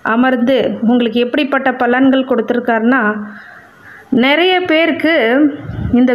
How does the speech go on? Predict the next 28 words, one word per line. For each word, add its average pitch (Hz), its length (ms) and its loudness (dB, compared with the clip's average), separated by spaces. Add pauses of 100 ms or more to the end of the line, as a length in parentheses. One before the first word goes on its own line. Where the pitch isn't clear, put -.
(100)
குரு 330 320 4
பெயர்ச்சியுடன் 285 640 2 (120)
குரு 294 200 4 (140)
ராகுவுடன் 269 560 0 (100)
சேர்ந்திருப்பது 240 600 0
அப்படிங்கிறது 226 540 0 (880)
ஒரு 220 220 2
குரு 339 160 2 (120)
சண்டால 285 400 2 (120)
யோகமாக 254 560 2
உங்களுக்கு 240 320 2
விசேஷ 330 500 0
பலன்கள் 247 440 0
சில 233 220 0
பேர்த்துக்கு 247 300 0 (120)
கொடுக்கல. 247 320 0 (1080)
அது 208 180 2 (680)
விதிக்கப்பட்ட 262 580 0 (140)
விதி. 254 200 2 (160)
அதாவது 240 280 0 (100)
ராகு 277 300 0 (120)
கேது 262 180 2 (100)
வந்து 262 200 4 (140)
இத்தனை 269 440 0
வருஷம் 254 360 0
கழிச்சு 247 340 0 (100)
வந்து, 240 300 2 (1040)
அந்த 240 160 2